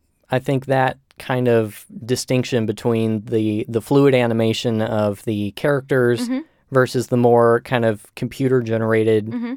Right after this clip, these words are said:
Speaker 1: animation of the, the robots kind of
Speaker 2: Mm-hmm.
Speaker 1: worked in that scene.
Speaker 2: I think part of the reason, uh, I noticed about that scene that it really worked was because they didn't try to make it, um,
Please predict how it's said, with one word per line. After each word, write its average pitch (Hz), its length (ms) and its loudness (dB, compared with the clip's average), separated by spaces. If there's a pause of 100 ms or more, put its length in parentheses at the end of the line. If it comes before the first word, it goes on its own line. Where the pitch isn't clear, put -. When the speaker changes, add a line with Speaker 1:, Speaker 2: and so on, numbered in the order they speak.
(220)
Speaker 1:
animation 113 480 -2
of 104 80 -6
the, 107 280 -4
the 117 120 -2
robots 117 500 2
kind 135 180 -6
of 113 60 -4
Speaker 2:
Mm-hmm. 107 80 -8
Speaker 1:
worked 113 200 -2
in 107 100 -6
that 202 220 -12
scene. 143 340 -10 (500)
Speaker 2:
I 262 60 0
think 339 220 -8
part 247 220 -4
of 240 60 -6
the 226 100 -4
reason, 196 720 -6
uh, 185 320 -2 (420)
I 196 280 0
noticed 208 340 -4
about 196 180 -2
that - 160 -4
scene 196 320 -8
that 196 140 -2
it 185 100 -4
really 185 200 -6
worked 180 480 -4 (600)
was 240 180 -2
because 226 480 -2
they 233 160 0
didn't 240 300 -2
try 214 360 -2
to 220 100 -4
make 202 320 -4
it, 196 420 -4 (640)
um, 180 640 -4